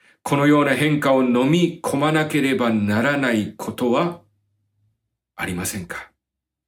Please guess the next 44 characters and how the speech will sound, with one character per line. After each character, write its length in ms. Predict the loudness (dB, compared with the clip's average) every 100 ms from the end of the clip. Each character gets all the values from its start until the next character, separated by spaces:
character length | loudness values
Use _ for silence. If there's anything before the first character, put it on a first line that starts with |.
| _ _ _ _ _ _ _ _ _ _ _ _ _ _
そ 180 | -2 0
ん 60 | 0
な 80 |
時、 200 | 0 2
私 300 | 2 2 0
た 100 | -2
ち 100 | -2
は 100 | -2
ど 280 | 0 0 2
う 40 | 2
す 120 | 0
る 80 | -2
の 60 |
で 100 | -2
し 100 | -6
ょ 60 | -10
う 20 |
か？ 300 | -14 -18 -18 _ _ _ _ _ _ _ _ _ _ _ _ _ _ _ _ _ _ -6
己 100 | -2
の 420 | 0 0 2 2
運 240 | 4 4 2
命 220 | 0 0
を 320 | -2 -4 -8 _ _ _ _ _ _ _ _ _ -6
嘆 280 | -2 -2
き 120 | -2 -4
ま 100 | -4
す 100 | -6
か？ 240 | -12 -16 _ _ _ _ _ _ _ _ _ _ _ _ _ _ _ _ _ _ _ _ _
こ 140 | -2 2
の 100 | 4
よ 160 | 4
う 20 | 4
な 120 | 2
と 120 | 2
こ 100 | 2
ろ 100 | 4
に 100 | 4
押 180 | 2 2
し 120 | 2
や 100 | 0
っ 140 | -2
た 140 | -2 -2
人 380 | -2 0 2 2
を 300 | 0 -6